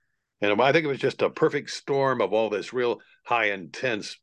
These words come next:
'cause the country stuff I was doing, especially for the West Coast, was really, uh, West Coast of,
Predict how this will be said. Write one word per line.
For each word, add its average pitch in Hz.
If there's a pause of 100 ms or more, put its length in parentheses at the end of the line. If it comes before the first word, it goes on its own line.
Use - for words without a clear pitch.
(380)
'cause 107
the 95
country 170
stuff 123
I 104
was 90
doing, 110
especially 156
for 113
the 98
West 120
Coast, 131 (680)
was 98
really, 123
uh, 104
West 117
Coast -
of, 82